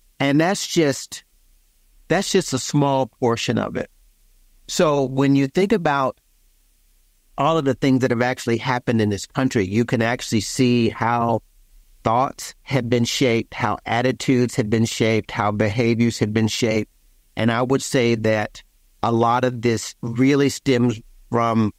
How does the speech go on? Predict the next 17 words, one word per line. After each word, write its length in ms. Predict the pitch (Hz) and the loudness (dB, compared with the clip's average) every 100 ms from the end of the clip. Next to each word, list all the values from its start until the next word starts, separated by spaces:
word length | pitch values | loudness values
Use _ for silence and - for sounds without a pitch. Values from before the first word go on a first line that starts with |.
| _ _ | _ _
not 240 | 107 143 190 | -2 0 2
only 300 | 180 151 117 | 2 2 2
a 80 | |
lack 480 | 101 107 113 131 139 _ _ - | 2 0 0 -2 -4 _ _ -4
of 260 | 113 110 - | -2 -2 -4
knowledge 600 | 113 110 113 120 120 104 | 0 2 2 2 0 0
of 160 | 113 95 | -2 0
your 160 | 95 | -2
history, 680 | 95 - 135 - 107 95 90 - _ _ _ _ _ _ _ _ - - | -2 -2 -2 -2 -2 0 -2 -8 _ _ _ _ _ _ _ _ -20 -6
but 240 | 135 131 - | -2 -2 -2
you 180 | 120 139 | 0 0
have 340 | 127 131 113 | 2 -2 -2
been, 540 | 107 123 120 110 107 110 _ _ - | -2 0 2 2 0 -2 _ _ -6
um, 440 | 101 104 107 110 | -4 -2 -2 -2
deliberately 1200 | 120 117 123 156 175 196 - 113 117 110 104 104 - _ | 0 2 2 2 2 2 2 0 2 2 2 0 -4 _
separated 1080 | - - - 196 196 175 127 110 98 - - - _ _ - | -20 -12 -4 -2 0 2 2 2 0 -2 -8 -20 _ _ -2
from 480 | 127 117 110 113 | 0 2 2 2